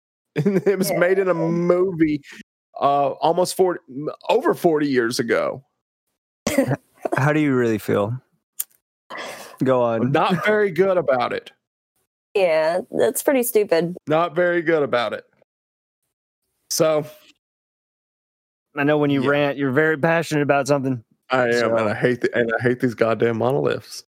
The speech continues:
Speaker 1: I think they're
Speaker 2: <laughs>
Speaker 1: stupid. I, I do. I'm like, I'm the first person to always be like, "Fuck yeah,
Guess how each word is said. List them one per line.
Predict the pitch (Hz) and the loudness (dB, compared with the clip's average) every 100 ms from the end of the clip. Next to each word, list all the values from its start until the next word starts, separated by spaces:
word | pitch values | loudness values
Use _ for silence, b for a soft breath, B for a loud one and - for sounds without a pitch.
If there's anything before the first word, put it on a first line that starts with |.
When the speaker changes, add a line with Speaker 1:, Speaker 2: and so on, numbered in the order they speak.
| _ _ _ _ _ _ - | _ _ _ _ _ _ -2
Speaker 1:
I | 214 | 0
think | - | 2
they're | 285 - | 0 0
Speaker 2:
<laughs> | |
Speaker 1:
stupid. | - - 160 - - _ _ _ _ _ _ _ _ _ - _ - | 0 0 -2 -10 -18 _ _ _ _ _ _ _ _ _ -20 _ -2
I, | 123 131 | 0 2
I | 123 | 0
do. | 113 123 131 123 110 B B _ _ - | 0 0 2 -2 -6 B B _ _ -2
I'm | 123 120 | 0 2
like, | 120 117 - - _ _ _ _ _ - | 0 0 -4 -20 _ _ _ _ _ -4
I'm | 131 139 147 | 0 0 0
the | 139 | 2
first | 139 135 131 | 2 0 0
person | 151 123 - 127 | 0 0 0 -2
to | |
always | - 110 120 120 | 2 2 2 -2
be | - 120 | -2 0
like, | 117 - | 0 -4
"Fuck | - - 120 - | -6 -2 -2 0
yeah, | 131 143 139 | 0 2 0